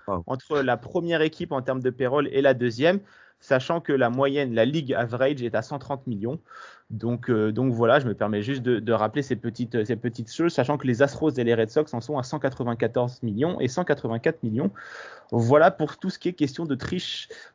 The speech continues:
Speaker 2: Euh, on en, <laughs> j'imagine qu'on en, qu'on en redé-, on en redébattra un autre jour.
Speaker 1: A-, avec plaisir. Et juste avant de vous, euh, laisser, messieurs, je vais vous demander un, bah, un petit prono, euh, tout de même, hein,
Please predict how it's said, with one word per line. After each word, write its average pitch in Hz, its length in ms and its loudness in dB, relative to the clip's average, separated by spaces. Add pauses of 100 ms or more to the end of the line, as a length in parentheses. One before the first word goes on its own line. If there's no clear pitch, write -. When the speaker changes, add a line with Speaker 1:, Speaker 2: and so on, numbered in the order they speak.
Speaker 2:
Euh, 107 100 0
on 120 120 0
en, 139 40 2 (300)
<laughs> - 340 0
j'imagine 143 460 4
qu'on 139 160 4
en, 131 60 2 (520)
qu'on 165 200 2
en 160 120 6
redé-, 160 300 4
on 160 160 -4
en 160 120 2
redébattra 151 600 -2
un 156 80 -4
autre 165 240 -6
jour. 117 360 -8 (500)
Speaker 1:
A-, - 180 -4
avec 117 380 4
plaisir. 117 400 2
Et 110 100 -2
juste 143 200 -4
avant 131 160 0
de 120 60 -8
vous, 113 260 -2
euh, 95 100 0
laisser, 113 400 -2
messieurs, 117 460 -2
je 120 80 -4
vais 107 60 -2
vous 101 120 -6
demander 104 220 -2
un, 101 60 2
bah, 87 160 -6
un 90 60 -6
petit 107 160 -4
prono, 110 540 2
euh, - 20 0
tout - 140 -10
de 87 80 -6
même, 120 180 2
hein, 101 300 -6